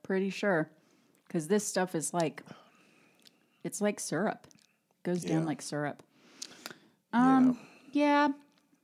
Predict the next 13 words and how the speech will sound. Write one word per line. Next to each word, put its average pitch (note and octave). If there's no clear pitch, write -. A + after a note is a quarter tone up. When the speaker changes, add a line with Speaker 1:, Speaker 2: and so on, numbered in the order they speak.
Speaker 1:
So B3+
I, D4
I E4
actually D4+
think B3+
I A#3
like A3
it A3+
better A#3
than A#3+
Bang B3+
still. C#4+
Um, G#3+